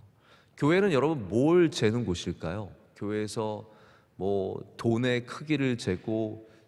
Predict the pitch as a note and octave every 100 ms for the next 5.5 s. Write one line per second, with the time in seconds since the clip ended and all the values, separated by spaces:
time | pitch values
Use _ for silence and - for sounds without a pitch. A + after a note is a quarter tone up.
0 | _ - - A2 A#2 - - D3 C#3+ B2+
1 | A#2+ - F#2 F#2+ G#2 G#2+ - - - _
2 | _ _ _ _ _ _ - - D#3 D#3
3 | C#3+ - - D#3+ C#3 B2 - E2+ G#2 -
4 | F#2+ F2 E2+ G#2+ A#2+ F2+ A2+ A2+ - G#2+
5 | G#2 G2 G#2 B2+